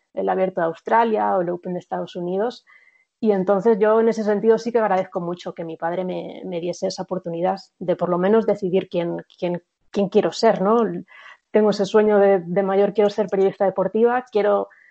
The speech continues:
por lo menos darme esa oportunidad, soñar, imaginarme en unos Juegos Olímpicos o en un Mundial, y en ese sentido me salió bien porque también tuve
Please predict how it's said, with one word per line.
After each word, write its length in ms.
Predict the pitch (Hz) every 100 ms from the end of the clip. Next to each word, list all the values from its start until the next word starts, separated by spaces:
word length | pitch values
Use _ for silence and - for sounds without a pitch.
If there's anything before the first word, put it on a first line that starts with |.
| _ -
por 120 | 208
lo 80 | 208
menos 280 | 233 254
darme 240 | 220 220 208
esa 140 | 220
oportunidad, 640 | 202 185 190 185 185 196 190
soñar, 460 | - 190 180 196 208
imaginarme 840 | 190 185 190 185 202 202 208 196 _ - _ -
en 120 | 202
unos 240 | 196 190
Juegos 300 | - 196 196
Olímpicos 680 | 196 208 208 214 208 202 190
o 40 | 196
en 80 |
un 100 | 190
Mundial, 600 | 190 190 196 208 226 226 -
y 140 | 180
en 100 | 180
ese 160 | 180 185
sentido 520 | 185 180 202 208 214 _ _ _ _ _ - _
me 140 | 220 208
salió 360 | 208 214 233
bien 340 | 233 254 277 269
porque 260 | 220 208 190
también 340 | 190 190 196
tuve 580 | 208 196 190 185 170 170